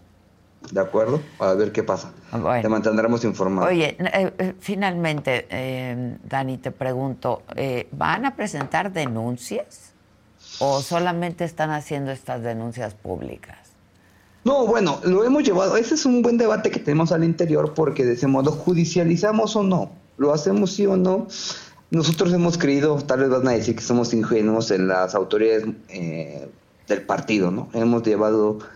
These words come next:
Speaker 1: porque bien dice Citlali, todos somos compañeros, creo que eso no lo puede negar ella, que siempre ha habido un debate de nuestra parte de altura, de compañerismo, confraternidad. Entonces, hemos llevado todo ante las instancias partidistas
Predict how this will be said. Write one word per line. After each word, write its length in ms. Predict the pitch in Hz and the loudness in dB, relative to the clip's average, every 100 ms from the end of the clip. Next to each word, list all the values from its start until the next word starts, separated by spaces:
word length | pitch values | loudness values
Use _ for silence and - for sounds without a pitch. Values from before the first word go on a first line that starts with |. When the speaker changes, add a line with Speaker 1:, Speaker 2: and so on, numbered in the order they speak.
| - | -8
Speaker 1:
porque 260 | - 175 175 | -2 0 2
bien 260 | 170 226 226 | 4 4 2
dice 200 | 202 196 | 2 0
Citlali, 380 | 202 220 202 | 0 0 0
todos 300 | 170 214 208 | 0 0 2
somos 220 | 175 175 170 | 2 0 0
compañeros, 580 | 131 107 95 104 139 | 0 0 0 0 0
creo 180 | 147 123 | 0 -2
que 160 | 120 120 | 0 0
eso 160 | 120 | 2
no 100 | 117 113 | 0 2
lo 140 | 107 | 2
puede 220 | 107 107 | 2 2
negar 260 | 95 95 98 | 2 2 2
ella, 220 | 95 92 | 2 0
que 100 | 87 | -2
siempre 300 | - 92 92 | -2 0 0
ha 40 | |
habido 180 | 90 92 | 2 2
un 80 | 90 | 2
debate 560 | 90 90 85 98 90 - - - - | 2 2 0 -2 -2 -4 -20 -20 -4
de 80 | 101 | 0
nuestra 460 | 95 90 95 92 92 | 0 0 0 0 0
parte 300 | 101 98 101 | -2 0 2
de 100 | 90 | 2
altura, 480 | 87 117 120 110 | 0 0 2 2
de 140 | 101 85 | 0 0
compañerismo, 760 | 92 92 92 90 113 113 107 | -2 0 0 2 0 0 -2
confraternidad. 1040 | 98 87 90 87 92 90 90 95 131 - - - _ _ - | -4 -4 -2 -2 -4 -4 -2 -2 -2 -4 -18 -20 _ _ -2
Entonces, 500 | 117 131 127 131 - | 0 0 0 -4 -2
hemos 240 | 123 131 | 0 2
llevado 380 | 113 113 113 113 | 2 2 2 2
todo 260 | 107 104 107 | 0 2 0
ante 220 | 101 98 | 0 0
las 220 | 90 85 | -2 -2
instancias 540 | 90 - 92 90 98 90 | -6 -4 -4 -2 -4 -4
partidistas 920 | - 110 135 123 107 - 98 - | -2 0 0 0 0 -2 -4 -4